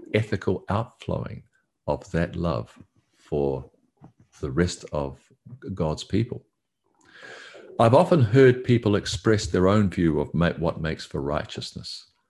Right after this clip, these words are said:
Many people have established their own standards, or, "I think this is what makes for righteousness," as if God hasn't told us. So often what Jesus describes as secondary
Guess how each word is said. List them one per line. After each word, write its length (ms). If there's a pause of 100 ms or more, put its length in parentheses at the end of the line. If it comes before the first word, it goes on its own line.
(800)
Many 400
people 380
have 280 (240)
established 580
their 240
own 240
standards, 540
or, 260
"I 200
think 380
this 220
is 140
what 200
makes 240
for 180
righteousness," 920 (220)
as 100
if 140
God 260
hasn't 320
told 260
us. 300 (1200)
So 400
often 420
what 220
Jesus 500
describes 760
as 200
secondary 1000